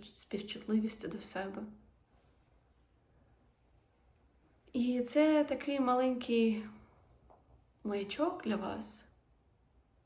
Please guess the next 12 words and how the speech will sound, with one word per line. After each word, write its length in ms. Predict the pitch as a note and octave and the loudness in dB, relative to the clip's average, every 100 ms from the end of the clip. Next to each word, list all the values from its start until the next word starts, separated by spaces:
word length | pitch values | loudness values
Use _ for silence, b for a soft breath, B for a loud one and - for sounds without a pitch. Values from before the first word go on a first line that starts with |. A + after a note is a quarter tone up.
| _ - | _ -10
куди 280 | - G#3+ C4+ | -4 -2 -2
повертатися 760 | A3+ G#3 G#3+ D4+ D#4+ A#3 - | -2 -2 -2 -2 -4 -6 -6
щоразу, 480 | G3 - G#3 A3 G#3 | -6 -2 0 0 -2
коли 240 | G#3+ G3 | -6 -6
ви 80 | F#3+ | -6
відчуваєте 840 | F#3+ F#3+ - F#3 F#3 F#3 - F3+ - - _ _ _ _ - | -6 -8 -6 -4 -4 -4 -8 -10 -12 -18 _ _ _ _ -12
цей 160 | - | -8
стан, 240 | F3+ - - - - _ _ _ _ _ _ _ _ - | -8 -8 -12 -14 -20 _ _ _ _ _ _ _ _ -8
з 80 | G#3 | -6
якого 240 | F3 F3 | -4 -4
ми 160 | E3+ - | -4 -6
почали. 400 | - - - | -10 -10 -10